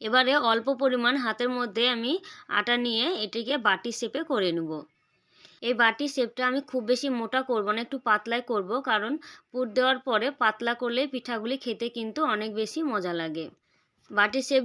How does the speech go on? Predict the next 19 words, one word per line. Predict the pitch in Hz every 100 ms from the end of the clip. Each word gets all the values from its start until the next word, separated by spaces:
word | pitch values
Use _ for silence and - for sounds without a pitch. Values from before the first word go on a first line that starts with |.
| 233
দিয়ে | 233
নিয়েছি। | 226 220 226 269 233
এবারে | 226 247 269
এর | 247 240
মধ্যে | 247 269 226
দিয়ে | 202
দেবো | 196 233 254 208
এক | 208
টেবিল | 226 226
চামচ | 226 226 233 220
মতো | 214 330 277
পুর। | 208 165 196 - 359 311 294 -
আমি | 220 233 262
আমার | 277 277
পছন্দের | 254 247 247
মতো | 254 285 285
পুর | 254 226
দিয়ে | 240
দিয়েছি, | 220 220